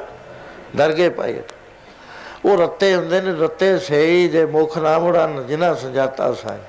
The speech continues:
ਝੜ ਝੜ ਪਾਉਂਦੇ ਕੱਚੇ ਬਿਰੀ, ਜਿਨ੍ਹਾਂ ਕਾਰਨ ਆਏ। ਜਿਹੜੇ ਹਰ ਵਕਤ ਵਾਹਿਗੁਰੂ ਦੇ ਪਿਆਰ ਵਿੱਚ ਲੀਨ ਰਹਿੰਦੇ ਨੇ, ਠੀਕ ਹੈ, ਉਹਨਾਂ ਦਾ ਅੰਮ੍ਰਿਤ ਛਕਾਇਆ ਹੋਇਆ ਬਹੁਤ ਉੱਚਾ ਲੈ ਜਾਂਦਾ।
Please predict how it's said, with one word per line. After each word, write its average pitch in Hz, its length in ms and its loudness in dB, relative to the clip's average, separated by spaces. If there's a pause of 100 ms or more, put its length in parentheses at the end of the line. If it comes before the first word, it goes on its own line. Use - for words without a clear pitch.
(380)
ਝੜ 135 280 2
ਝੜ 170 180 2
ਪਾਉਂਦੇ 151 440 0
ਕੱਚੇ 147 460 0
ਬਿਰੀ, 143 460 -2
ਜਿਨ੍ਹਾਂ 156 300 0
ਕਾਰਨ 123 440 0
ਆਏ। 101 160 -10 (1300)
ਜਿਹੜੇ 202 320 4
ਹਰ 143 260 2
ਵਕਤ 185 280 2
ਵਾਹਿਗੁਰੂ 175 420 2
ਦੇ 180 140 2
ਪਿਆਰ 160 340 2
ਵਿੱਚ 165 200 -4
ਲੀਨ 147 400 -6
ਰਹਿੰਦੇ 170 300 2
ਨੇ, 139 260 -6 (840)
ਠੀਕ 135 320 2
ਹੈ, 175 100 4
ਉਹਨਾਂ 175 260 0
ਦਾ 156 400 2
ਅੰਮ੍ਰਿਤ 123 280 -4
ਛਕਾਇਆ 120 380 0
ਹੋਇਆ 120 220 2
ਬਹੁਤ 127 440 -2
ਉੱਚਾ 139 280 0
ਲੈ 123 160 -2
ਜਾਂਦਾ। 107 320 -12